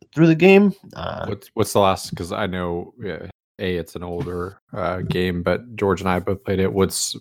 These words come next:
Speaker 2: uh, where are you story-wise? What was the last big thing that happened?
Speaker 1: In Greedfall?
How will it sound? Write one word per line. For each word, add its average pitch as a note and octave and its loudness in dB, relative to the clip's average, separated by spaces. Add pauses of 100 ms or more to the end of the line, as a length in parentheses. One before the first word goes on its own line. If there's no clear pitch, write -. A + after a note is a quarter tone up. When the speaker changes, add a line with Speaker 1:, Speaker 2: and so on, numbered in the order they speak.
(300)
Speaker 2:
uh, G2 4
where F#2+ 6
are G2+ 8
you G2+ 6
story-wise? C#3+ 4 (340)
What - -20
was G#2+ 6
the G2 8
last G2 2
big G#2+ 2
thing A#2 0
that A#2+ 0
happened? A#2+ 0 (440)
Speaker 1:
In G#2+ 4
Greedfall? D#3+ 6